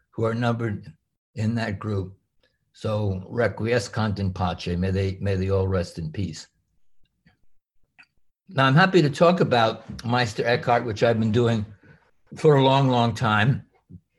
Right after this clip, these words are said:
and to try to give a kind of, uh, introduction to his thought in a relatively brief time.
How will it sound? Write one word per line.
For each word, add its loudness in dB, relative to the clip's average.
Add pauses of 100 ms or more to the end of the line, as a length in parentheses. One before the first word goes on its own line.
(460)
and -2
to -2
try 2
to -2
give 2
a -8
kind 0
of, -2
uh, 2 (840)
introduction 2
to -4
his -4
thought 4
in -2
a 0
relatively 0
brief -4
time. -2